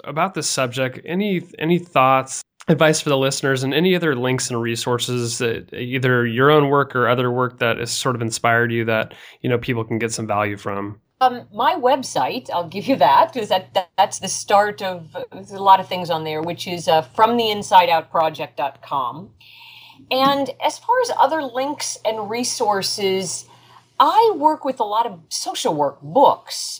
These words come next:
Speaker 2: that I, uh, I had an interview a while ago where I thought was a very interesting idea.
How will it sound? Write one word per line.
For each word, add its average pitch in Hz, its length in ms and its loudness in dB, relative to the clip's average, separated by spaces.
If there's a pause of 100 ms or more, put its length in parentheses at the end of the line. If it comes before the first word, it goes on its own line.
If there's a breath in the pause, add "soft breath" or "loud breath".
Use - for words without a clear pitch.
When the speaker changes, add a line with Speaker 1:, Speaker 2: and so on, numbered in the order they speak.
Speaker 2:
that 190 200 4
I, 185 300 10
uh, 180 300 -6
I 175 100 -8
had 185 160 -4
an 190 100 -8
interview 196 420 -8
a 175 40 -4
while 175 280 6
ago 180 320 4
where 170 300 0
I 160 100 0
thought 185 220 -4
was - 340 -12 (220)
a - 40 -14
very 277 200 4
interesting 202 480 -6
idea. 160 720 2